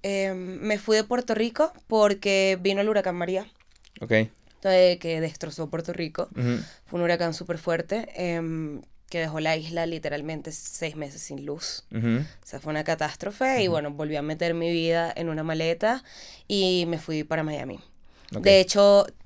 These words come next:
Speaker 1: tengo una tía que trabaja para Royal Caribbean
Speaker 2: Ajá.
Speaker 1: y justamente tuve la suerte porque los vuelos desaparecieron, o sea, no habían vuelos.
Speaker 2: Ok.
Speaker 1: Entonces venía un, uno que otro crucero de ayuda humanitaria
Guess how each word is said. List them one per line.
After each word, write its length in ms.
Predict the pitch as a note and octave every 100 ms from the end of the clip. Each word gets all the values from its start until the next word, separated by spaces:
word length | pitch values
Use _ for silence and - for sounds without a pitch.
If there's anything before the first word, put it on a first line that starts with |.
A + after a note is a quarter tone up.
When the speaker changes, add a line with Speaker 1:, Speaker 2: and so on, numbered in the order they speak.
| -
Speaker 1:
tengo 320 | G3 F3+ F#3
una 200 | F#3 F#3+
tía 240 | F#3+ F3+ F3+
que 80 | F#3
trabaja 280 | F3+ E3+
para 200 | F3 F#3
Royal 280 | F3+ F3 E3+
Caribbean 540 | E3 E3 E3+ G3+ C4+ C#4+
Speaker 2:
Ajá. 200 | A#2 A#2 - -
Speaker 1:
y 60 | C#3+
justamente 580 | - D#3+ F3+ F3 F3 F#3
tuve 260 | F#3 E3
la 160 | F3+ E3
suerte 560 | - - E3+ F3 G#3 A3
porque 440 | F3+ E3 E3 -
los 180 | - D3+
vuelos 500 | D3+ D3+ D#3 E3 - -
desaparecieron, 800 | E3+ D#3+ D#3+ D3 - D3+ E3
o 20 | D#3
sea, 140 | C#3+
no 80 | C#3
habían 300 | C3+ C3+ D3
vuelos. 560 | D#3+ E3+ F#3+ A3+ A#3 -
Speaker 2:
Ok. 100 | G#2 G#2 G#2 - -
Speaker 1:
Entonces 420 | F#3+ F#3 F#3 F3+ F#3
venía 340 | G3 F3+ F3+
un, 120 | G3+ G3
uno 280 | G#3+ A3
que 120 | A3 G3
otro 1000 | F#3+ F#3 G3+ G3+ G3+ G3+ G3 F#3+ F#3 F3
crucero 380 | F#3+ F3+ F3 F3
de 60 |
ayuda 260 | F#3+ F3 E3
humanitaria 760 | F3 F#3 A3 A#3 A3 G#3 C#4